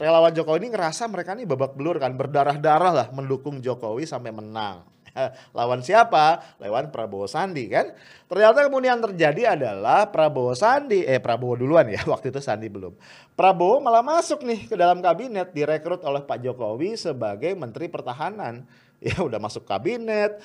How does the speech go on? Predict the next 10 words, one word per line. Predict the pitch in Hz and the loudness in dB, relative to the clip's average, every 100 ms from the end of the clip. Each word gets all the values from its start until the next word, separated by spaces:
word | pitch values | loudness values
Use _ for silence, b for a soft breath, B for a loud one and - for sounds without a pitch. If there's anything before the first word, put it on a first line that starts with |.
| B | B
jabatannya | - 135 131 131 135 131 | -4 -2 0 -2 -4 -2
penting, | 175 214 202 214 214 | -2 -2 0 0 2
lagi | 175 151 | 2 0
strategis. | 151 143 131 180 196 190 190 | -2 -2 -2 -2 -2 -2 -4
Wah, | 135 127 139 151 139 135 127 113 107 | -2 -2 0 0 -2 -2 -4 -6 -6
marah | 110 135 156 165 165 151 | -8 -8 -6 -6 -6 -10
mereka | 139 131 120 107 | -10 -8 -6 -4
ya, | 123 | -4
ngambek. | 131 131 143 143 127 - | -4 -4 -4 -8 -10 -12
<laughs> | - | -14